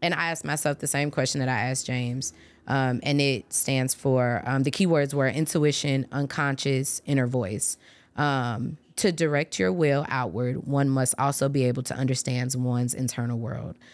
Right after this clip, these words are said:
The High Priestess is the guardian of the unconscious and beckons the traveler to the world within. Um, and it is a major arcana card, which the twenty-two cards, the major arcana is twenty-two cards. They're the main cards of the deck. So whenever you pull one of these cards, it signifies, like,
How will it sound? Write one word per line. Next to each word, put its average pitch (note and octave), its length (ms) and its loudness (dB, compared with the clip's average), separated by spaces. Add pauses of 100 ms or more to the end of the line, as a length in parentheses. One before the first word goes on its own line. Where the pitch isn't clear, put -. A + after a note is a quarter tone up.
(160)
The C#3 100 -4
High D3+ 160 -2
Priestess D#3 560 -2
is C3 120 -2
the C3+ 100 0
guardian B2+ 440 2
of A#2+ 80 -2
the - 100 -4
unconscious C#3+ 760 0
and C3 160 0
beckons B2+ 340 0
the C3+ 80 -6
traveler B2 360 -2
to - 120 -10
the B2 80 -4
world A2+ 300 -4
within. - 480 -8 (720)
Um, B2+ 320 0
and C#3+ 120 2
it C#3+ 100 2
is C#3 140 2
a B2+ 80 2
major B2+ 280 2
arcana C#3+ 440 -2
card, D3+ 440 -2
which B2+ 500 0
the A#2+ 80 -4
twenty-two D3+ 420 0
cards, B2+ 720 -2
the C#3 160 -2
major D3+ 220 2
arcana C3 320 -2
is A#2+ 140 -6
twenty-two C3 400 -4
cards. A#2+ 340 -4
They're B2 260 -4
the A#2+ 400 -6
main B2+ 280 -4
cards B2 280 -6
of B2 60 -6
the B2+ 80 -8
deck. A#2+ 340 -6
So B2+ 160 -2
whenever B2+ 260 -2
you A2 60 -4
pull C#3 220 -4
one C3 100 -2
of B2 80 -2
these A#2+ 160 -6
cards, A2 420 -6
it B2 140 -10
signifies, A#2+ 680 -6
like, G2+ 220 -8